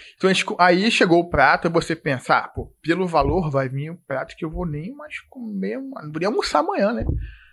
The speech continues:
Aí chegou aquela pequena ma-, bem pequenininha assim, no meio do prato, uma folhinha em cima. Eu falei, "Meu Deus, cadê a com-," ah, eu pensei, "Ah, isso aqui deve ser algum brinde, vai vir a comida depois."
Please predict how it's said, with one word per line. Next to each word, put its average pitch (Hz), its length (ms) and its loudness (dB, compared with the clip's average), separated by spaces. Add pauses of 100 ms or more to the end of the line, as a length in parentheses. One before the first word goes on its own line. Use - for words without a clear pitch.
(100)
Aí 190 80 -10
chegou 190 280 -6
aquela 185 200 -4
pequena 185 400 -4
ma-, 170 200 -8
bem 202 180 -4
pequenininha 170 520 -4
assim, 214 320 -10
no 202 120 0
meio 180 280 0
do 180 100 -10
prato, 185 380 -2
uma 180 100 -4
folhinha 175 460 -4
em - 40 -4
cima. 208 640 -4 (540)
Eu 185 80 -4
falei, 165 200 0
"Meu 170 300 0
Deus, 180 560 0
cadê 175 240 0
a 190 40 2
com-," 190 240 -4
ah, 175 280 4
eu 240 60 2
pensei, 175 400 4
"Ah, 131 160 4 (120)
isso - 120 -8
aqui 147 160 -14
deve 165 180 -4
ser 202 220 -6
algum 196 580 -6
brinde, 180 560 0 (180)
vai 143 120 0
vir 165 80 -2
a - 20 -2
comida 196 280 2
depois." 214 600 4